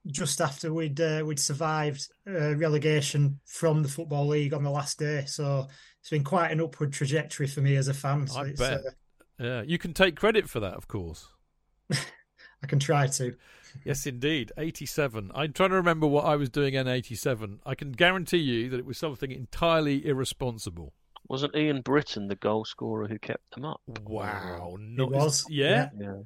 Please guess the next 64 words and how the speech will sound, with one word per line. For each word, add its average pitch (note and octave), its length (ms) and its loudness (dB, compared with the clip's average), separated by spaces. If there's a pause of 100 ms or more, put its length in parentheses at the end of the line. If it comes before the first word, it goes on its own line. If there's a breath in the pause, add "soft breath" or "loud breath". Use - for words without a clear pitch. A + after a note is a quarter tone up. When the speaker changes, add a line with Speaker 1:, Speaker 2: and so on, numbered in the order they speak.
(420)
Speaker 1:
Yeah, C#3+ 300 0
scored D3 320 -2
the D3+ 60 2
Speaker 2:
No. C#3+ 40 0
Speaker 1:
winner, D3+ 180 4
yeah. D3 180 -2 (440)
Speaker 2:
No. G2 220 -10
Speaker 1:
In C#3 100 2
Speaker 2:
We C#3+ 80 8
Speaker 1:
the D3+ 80 6
Orient D3+ 380 2
game. C#3+ 340 0 (240)
Speaker 2:
Good A#2+ 220 -6
grief. A2 400 -2
We, E3 200 0
uh, F3 240 0
we, F3 300 0
I, F3+ 220 6
I, F3 140 6 (120)
I D#3 160 4
watched D3 400 0
Ian A2 280 -2
Britton A2+ 220 -6
play C3 320 0
'cause G#2 200 -8
I A2+ 160 -2
am A2+ 200 -2
that G#2+ 140 -4
old. G2+ 320 -6
So A#2+ 180 0
did G#2 140 -6
J G2+ 240 -4
K. G2+ 400 -6 (420 soft breath)
Um, A#2+ 380 0 (140)
and C3 400 -2
a C#3 100 0
lovely C3+ 380 2
chap. A2+ 500 -2
And A#2 180 -6
I, B2 200 -4
I C#3 80 -6
know C#3 160 0
he's B2 180 0
well B2 160 2
loved C3+ 240 2
up A2 140 0
at G2+ 100 -10
Burnley. G2+ 320 -2
I, C3 180 -4
I C3+ 120 -4
know D#3 200 0
this A#2 180 -2
because - 300 -10
I B2 100 -2
know B2+ 180 0
his B2 120 -2
son, A#2+ 380 -2
Callum, F#2+ 440 -2
who G#2 120 -4
is G#2+ 100 -4
a A2+ 60 0
lovely, A#2 520 0
lovely G2 360 -6
bloke F2 400 -12